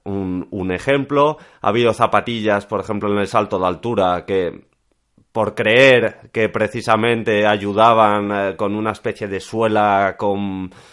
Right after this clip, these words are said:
eh, con un efecto muelle, también fueron prohibidas. Ha habido tecnologías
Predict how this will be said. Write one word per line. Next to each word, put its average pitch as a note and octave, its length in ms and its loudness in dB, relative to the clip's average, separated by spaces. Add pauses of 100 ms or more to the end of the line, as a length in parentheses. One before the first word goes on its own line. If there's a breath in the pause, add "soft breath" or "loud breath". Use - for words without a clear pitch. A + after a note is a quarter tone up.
(400 loud breath)
eh, F#2 420 -2
con G#2+ 200 -2
un A2+ 120 -2
efecto A2 400 -2
muelle, A#2 300 0
también G#2 320 -2
fueron F#2+ 320 -2
prohibidas. C#3+ 720 0 (260 soft breath)
Ha - 140 2
habido B2 280 2
tecnologías A2+ 1120 0